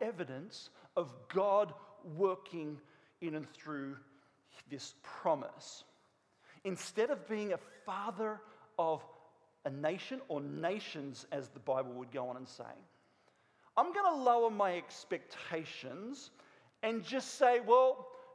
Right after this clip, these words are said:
just give me a son. Just give me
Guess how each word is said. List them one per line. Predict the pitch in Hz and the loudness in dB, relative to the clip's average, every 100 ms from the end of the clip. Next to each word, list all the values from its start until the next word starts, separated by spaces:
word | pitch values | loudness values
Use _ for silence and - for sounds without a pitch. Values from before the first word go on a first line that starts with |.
| 156 | -8
just | 156 311 302 170 | 0 0 0 -4
give | 247 180 | -4 -2
me | 208 175 | 0 0
a | |
son. | 151 - 160 135 117 - - 156 | -2 -4 -2 -2 -4 -12 -18 -2
Just | 247 320 - | 0 0 -2
give | 302 269 | -4 -2
me | 269 262 247 - | 0 0 -2 -8